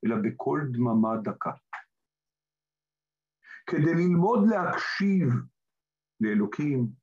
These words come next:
ולזולת, זה לא פשוט.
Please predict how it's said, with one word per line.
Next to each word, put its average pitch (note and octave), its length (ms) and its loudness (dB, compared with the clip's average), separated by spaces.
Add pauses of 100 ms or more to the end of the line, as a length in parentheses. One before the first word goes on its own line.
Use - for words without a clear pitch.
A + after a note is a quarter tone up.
(100)
ולזולת, C3 680 -4 (1700)
זה C#3+ 300 -2 (480)
לא C3 80 0 (100)
פשוט. B2+ 280 -2